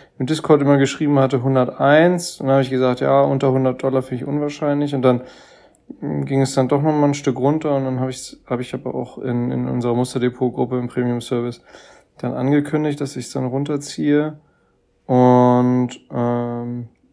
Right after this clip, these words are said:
ah, nee, nicht sechsundneunzig fünfzig, sondern zu siebenundneunzig neunzehn. Naja, whatever. Ist auch, äh, wenn man langfristig das, das betrachtet,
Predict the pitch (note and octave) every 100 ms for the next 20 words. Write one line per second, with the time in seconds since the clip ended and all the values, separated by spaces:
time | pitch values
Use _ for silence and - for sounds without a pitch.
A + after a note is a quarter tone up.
0 | _ _ - - B2+ B2+ A2 G#2 A2+ -
1 | A#2+ - A#2+ G#2+ G#2+ B2+ A#2 - - B2
2 | A#2 A2+ G#2 A2+ C3 A#2+ A#2 A2+ - G2+
3 | - G#2+ G#2+ A2 A2 - - B2 - -
4 | - A2+ - - _ - C#3+ C3 A#2 -
5 | - - - - A#2 - F#2+ - C#3+ -
6 | _ _ _ _ - - _ - D3+ C#3
7 | B2+ - A2 A#2+ - B2+ A#2+ - - -
8 | - B2 A2 A#2